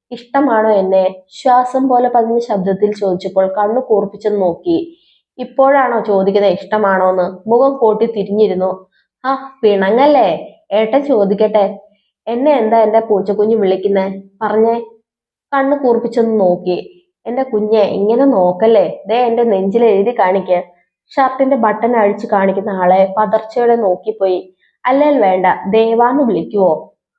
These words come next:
പുരികം പൊക്കി ചുളിച്ചുകൊണ്ട് ചോദിക്കുന്ന കേട്ടപ്പോൾ മനസ്സിലായി തന്നെ കളിപ്പിക്കുകയാണെന്ന്. അല്ലാതെ ഈ മിണ്ടാത്ത ഞാൻ എങ്ങനെയാ ദേവാന്ന് വിളിക്കുക?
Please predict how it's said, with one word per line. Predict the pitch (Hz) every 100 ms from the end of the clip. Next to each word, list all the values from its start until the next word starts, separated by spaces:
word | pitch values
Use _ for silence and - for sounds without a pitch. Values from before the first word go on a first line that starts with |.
| _ _
പുരികം | 277 269 285 285
പൊക്കി | 277 - 240 - -
ചുളിച്ചുകൊണ്ട് | 214 196 - 214 196
ചോദിക്കുന്ന | 196 202 190 190 202 208
കേട്ടപ്പോൾ | 208 180 185 185 196
മനസ്സിലായി | 175 180 - 202 185
തന്നെ | 180 208 220
കളിപ്പിക്കുകയാണെന്ന്. | 254 220 202 208 - 226 214 233 233 202 180 185 185 180 - _ _ _ _ _ _ -
അല്ലാതെ | 277 285 285
ഈ | 277 247
മിണ്ടാത്ത | 240 220 214 214 233
ഞാൻ | 233 214
എങ്ങനെയാ | 202 180 190 214
ദേവാന്ന് | 214 196 170 175 180 208
വിളിക്കുക? | 233 214 220 208 208